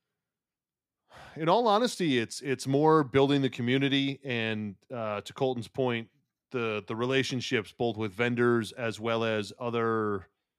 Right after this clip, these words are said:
creators and makers, because I think there's an opportunity for collaborations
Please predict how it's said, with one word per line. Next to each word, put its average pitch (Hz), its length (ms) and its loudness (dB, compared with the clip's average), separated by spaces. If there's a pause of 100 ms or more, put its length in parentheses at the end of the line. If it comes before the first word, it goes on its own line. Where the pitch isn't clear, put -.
(140)
creators 123 600 -4
and 104 120 -8
makers, 175 500 -4 (520)
because 123 320 -4
I 127 80 2
think 143 280 -2
there's 135 200 2
an 127 80 -2
opportunity 123 640 -2
for 107 140 -8
collaborations 113 1120 -2